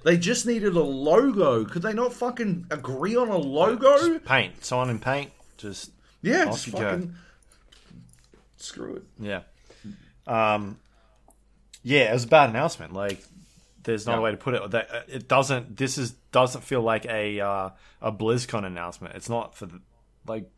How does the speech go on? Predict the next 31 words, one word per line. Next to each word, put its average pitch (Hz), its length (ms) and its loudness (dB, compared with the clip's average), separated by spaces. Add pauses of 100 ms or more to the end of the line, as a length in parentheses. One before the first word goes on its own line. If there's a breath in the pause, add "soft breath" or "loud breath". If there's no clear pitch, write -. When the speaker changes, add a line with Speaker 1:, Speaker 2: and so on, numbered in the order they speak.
(840 soft breath)
Speaker 2:
I - 40 -8
saw 151 200 4
a 151 40 8
lot 147 180 6
of 123 80 -2
people 151 260 2
being 135 300 2
like, 131 240 0
"Yeah, 151 80 6
but 127 180 -2
this 143 200 -4
isn't 135 240 -4
for 131 80 -6
you." 127 240 0
It's 98 180 -2
like, 120 260 0
but 131 160 0
at 131 60 -2
the 123 80 -10
same 143 280 0
time, 123 280 0
this 117 200 -6
isn't 117 180 -10
for 113 60 -8
the 104 60 -10
people 117 320 -6
that 104 200 -8
came 110 240 -4
here 110 140 -4
to 104 60 -8
see 107 440 -8